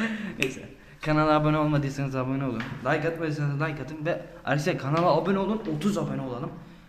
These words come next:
Ve dediğim gibi Among Us gelmeyecek bir daha yani. Hani ben bir videoyu çekerim, eee,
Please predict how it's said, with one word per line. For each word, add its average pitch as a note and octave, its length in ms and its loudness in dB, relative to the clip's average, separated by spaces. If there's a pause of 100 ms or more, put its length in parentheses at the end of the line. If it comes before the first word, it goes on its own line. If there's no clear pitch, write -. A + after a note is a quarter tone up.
(120)
Ve D3+ 80 -4
dediğim D3+ 300 0
gibi D3 160 -4
Among D#3 320 -2
Us D3+ 180 -2
gelmeyecek D3 460 0
bir A2+ 100 -4
daha C3 120 -2
yani. C3+ 200 -2 (480)
Hani E3 140 0 (200)
ben D3+ 200 0
bir F3+ 140 2
videoyu E3 300 -2
çekerim, D#3 460 0 (160)
eee, C3 460 -2